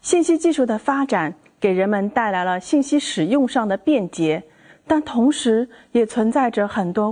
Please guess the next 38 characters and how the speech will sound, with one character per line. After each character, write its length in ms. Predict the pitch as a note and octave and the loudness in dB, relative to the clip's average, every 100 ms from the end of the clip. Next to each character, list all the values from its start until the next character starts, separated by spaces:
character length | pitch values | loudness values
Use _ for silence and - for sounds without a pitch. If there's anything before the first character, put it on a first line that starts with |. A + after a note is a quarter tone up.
| C4+ | 2
威 200 | F4 F4+ | 2 0
胁 300 | - F3+ F3+ | 0 0 0
信 220 | - A3 | 0 0
息 120 | - | 0
安 200 | - A3+ | -2 -2
全 160 | A3+ G3+ | 0 0
的 80 | G3+ | 2
因 260 | C#4+ D4+ | 4 2
素 320 | D4 C#4+ G#3 - _ | 2 0 -2 -4 _
和 140 | - | 0
隐 260 | B3+ A#3+ F3+ | 2 2 0
患。 340 | - A#3 F#3 - _ - - - | -4 -4 -4 -14 _ -20 -20 -4
如 160 | B3 D#4 | 0 2
何 140 | D#4 | 4
有 240 | C4+ A#3 G#3 | 4 2 2
效 300 | C4+ A3 G#3 - | 0 -2 -4 -2
保 220 | G#3 E3 | 0 0
护 220 | - B4 G#4 | -2 2 2
自 140 | - G3+ | 0 -2
己 100 | F#3 | 0
的 140 | F3+ | -2
信 180 | - G3+ | -4 -6
息 160 | - | -6
安 240 | - G#3 A3 | -6 -4 -4
全？ 340 | - E3 F3 - - - - | -2 -2 -4 -10 -20 -20 -2
如 180 | F3+ A3 | 0 0
何 160 | G#3 | -2
正 260 | G#3 F4+ D#4+ | 0 0 2
确 160 | B3+ A#3+ | 0 0
对 260 | - D#4+ | 0 0
待 300 | G#3 G3 F3 | 0 -2 -4
信 260 | F#3 - D4 | -4 0 0
息 160 | D4 C#4 | 0 0
技 160 | D#4 | 0
术 140 | C#4 A#3+ | 0 -2
的 120 | G#3+ | -4
发 300 | - D4 D4 | -2 -2 0
展？ 260 | G#3 E3+ | -2 -4